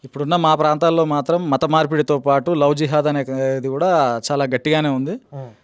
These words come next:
Speaker 1: ఆ, సంగారెడ్డి జిల్లా కానీ, రంగారెడ్డి జిల్లా మన హైదరాబాద్కు నియర్ బై ఉండడం వల్ల, చాలా దగ్గరలో ఉండడం వల్ల అటు జిహాదీ మూకలు ఎ-, ఎ-, ఎంత పేటరైపోతుంటాయో, దాంతోపాటు మత మార్పిడి ముఠాలు కూడా పేటరైపోతూనే ఉంటాయి అక్కడ.
Speaker 2: ఉం.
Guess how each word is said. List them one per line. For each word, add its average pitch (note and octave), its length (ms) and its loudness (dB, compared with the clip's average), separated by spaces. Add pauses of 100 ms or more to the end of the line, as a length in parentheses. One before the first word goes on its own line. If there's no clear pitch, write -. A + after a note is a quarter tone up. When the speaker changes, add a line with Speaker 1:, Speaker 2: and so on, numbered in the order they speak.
(260)
Speaker 1:
ఆ, C3 320 -8
సంగారెడ్డి D#3 460 2
జిల్లా D3 240 2
కానీ, D3 200 2
రంగారెడ్డి C#3+ 440 2
జిల్లా C3 640 0 (480)
మన C3 140 -2
హైదరాబాద్కు D#3+ 600 2
నియర్ D#3 240 4
బై D3+ 140 4
ఉండడం C3+ 380 2
వల్ల, C3 500 2
చాలా C#3 120 0
దగ్గరలో D#3 380 2
ఉండడం D3 340 0
వల్ల D#3+ 300 0 (400)
అటు B2+ 160 -2
జిహాదీ D#3+ 440 2
మూకలు D#3+ 380 2
ఎ-, C#3+ 240 2
ఎ-, D3 200 0
ఎంత C#3+ 200 0
పేటరైపోతుంటాయో, D3+ 1000 2
దాంతోపాటు D#3 920 0 (280)
మత C3+ 120 0
మార్పిడి D#3+ 360 0
ముఠాలు C#3+ 280 0
కూడా C#3+ 140 0
పేటరైపోతూనే C3+ 580 0
ఉంటాయి A#2 300 -6
అక్కడ. A2+ 180 -8
Speaker 2:
ఉం. C#3 520 -12